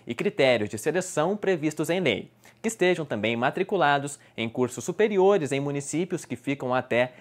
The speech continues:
cem quilômetros de Poços de Caldas e que não sejam oferecidos por meio de instituições de ensino locais.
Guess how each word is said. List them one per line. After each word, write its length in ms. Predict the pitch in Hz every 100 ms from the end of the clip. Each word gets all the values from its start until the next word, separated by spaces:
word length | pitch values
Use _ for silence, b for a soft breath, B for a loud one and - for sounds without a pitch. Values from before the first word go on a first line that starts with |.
| B
cem 440 | - - 170 170 175
quilômetros 640 | 165 135 139 135 - 120
de 80 | 120
Poços 400 | - 104 104 131
de 80 | 165
Caldas 480 | 131 120 117 123 b b
e 80 | 98
que 140 | 156
não 120 | 180
sejam 380 | 214 196 185 196
oferecidos 640 | 190 202 226 - 185 185 -
por 160 | 196
meio 220 | 170 165
de 120 | 165 180
instituições 680 | - 175 202 - 127 127 -
de 80 |
ensino 340 | 175 180 104 95
locais. 600 | 117 - 90 - -